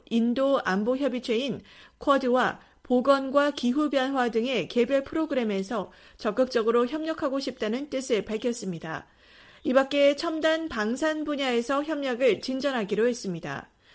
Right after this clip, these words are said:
한국, 터키, 멕시코, 인도네시아, 호주 등 중견국 오 개국 협의체인 믹타 회담도 칠 일 열려 우크라이나 상황과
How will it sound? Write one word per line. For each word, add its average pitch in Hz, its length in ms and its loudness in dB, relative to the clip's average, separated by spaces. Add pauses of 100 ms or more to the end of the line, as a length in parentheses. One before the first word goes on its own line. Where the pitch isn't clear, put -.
(300)
한국, 294 560 0
터키, 311 560 2
멕시코, 269 800 2
인도네시아, 254 760 0 (280)
호주 240 240 2
등 185 300 0 (240)
중견국 254 840 2
오 226 220 2
개국 294 380 0
협의체인 254 720 -2
믹타 269 500 -2
회담도 247 460 2
칠 285 180 -4
일 262 140 0
열려 190 460 0 (260)
우크라이나 269 520 0
상황과 233 640 -2